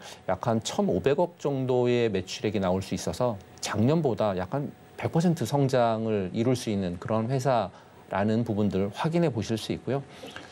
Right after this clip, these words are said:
그로 인해서 이제 영업이익이 계속 높게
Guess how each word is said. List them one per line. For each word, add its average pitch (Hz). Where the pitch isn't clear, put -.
그로 147
인해서 135
이제 110
영업이익이 117
계속 -
높게 104